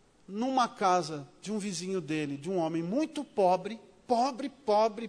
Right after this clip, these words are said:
pobre de Maré Desi." É Desi ou Gessi? Eu nunca sei.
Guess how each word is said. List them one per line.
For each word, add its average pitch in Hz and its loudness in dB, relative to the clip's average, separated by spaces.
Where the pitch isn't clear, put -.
pobre 226 2
de 202 -10
Maré 196 -4
Desi." 175 -12
É 151 0
Desi 185 2
ou 254 0
Gessi? 151 -2
Eu 135 -2
nunca 185 -8
sei. 135 -12